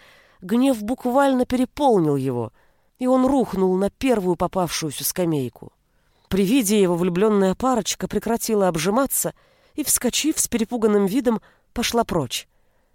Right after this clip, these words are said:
Иван очень долго просто сидел, не двигаясь. А когда решил снова тронуться в путь, то очутился прямо у входа в метро. Заговорив с ним о божественной любви,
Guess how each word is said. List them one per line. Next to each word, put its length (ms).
Иван 300
очень 300
долго 280
просто 380
сидел, 380
не 120
двигаясь. 600
А 100
когда 280
решил 360
снова 360
тронуться 420
в 100
путь, 300
то 160
очутился 640
прямо 320
у 100
входа 500
в 140
метро. 440
Заговорив 540
с 120
ним 160
о 40
божественной 600
любви, 420